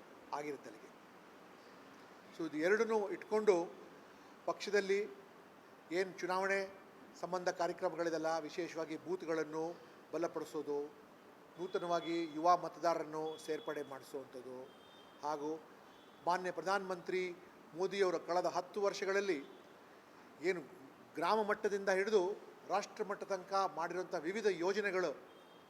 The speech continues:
ಬಗ್ಗೆ ನಾವು ಎಲ್ಲರಿಗೂ ತಿಳಿಸ್ತಾ ಹೋದರೆ, ಯಾವ ಒಂದು ಕ್ಷೇತ್ರನೂ ಅವರು ಬಿಡದಂಗೆ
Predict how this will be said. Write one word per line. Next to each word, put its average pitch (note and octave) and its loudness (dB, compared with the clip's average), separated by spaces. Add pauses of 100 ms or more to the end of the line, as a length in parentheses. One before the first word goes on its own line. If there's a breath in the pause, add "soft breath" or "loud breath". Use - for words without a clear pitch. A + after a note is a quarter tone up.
(240)
ಬಗ್ಗೆ F3 0 (640)
ನಾವು D#3+ 0 (880)
ಎಲ್ಲರಿಗೂ F#3 2
ತಿಳಿಸ್ತಾ F3 -4
ಹೋದರೆ, D#3+ 0 (520)
ಯಾವ G3 6
ಒಂದು G3+ 2 (880)
ಕ್ಷೇತ್ರನೂ A3 2
ಅವರು F3+ 2
ಬಿಡದಂಗೆ F#3 2